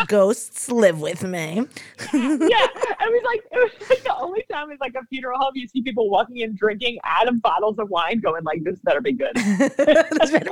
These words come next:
Speaker 1: be good.
Speaker 2: This
Speaker 1: That's
Speaker 2: better be
Speaker 1: great.
Speaker 2: good.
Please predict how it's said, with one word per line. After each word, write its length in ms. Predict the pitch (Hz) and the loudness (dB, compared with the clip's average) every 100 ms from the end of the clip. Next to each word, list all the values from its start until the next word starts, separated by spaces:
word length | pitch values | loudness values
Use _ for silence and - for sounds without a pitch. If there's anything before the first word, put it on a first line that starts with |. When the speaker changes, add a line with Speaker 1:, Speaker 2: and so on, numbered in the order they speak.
| - | -2
Speaker 1:
be 60 | |
good. 400 | 247 277 269 - - - - - - - _ | 0 0 2 0 -2 -12 -14 -14 -16 -20 _
Speaker 2:
This 340 | - 784 539 - | 0 2 0 2
Speaker 1:
That's 240 | 302 247 | 2 4
Speaker 2:
better 220 | 233 262 | 4 6
be 240 | 208 190 175 | 8 8 8
Speaker 1:
great. 20 | 175 190 190 | 6 6 6
Speaker 2:
good. 100 | 190 | 4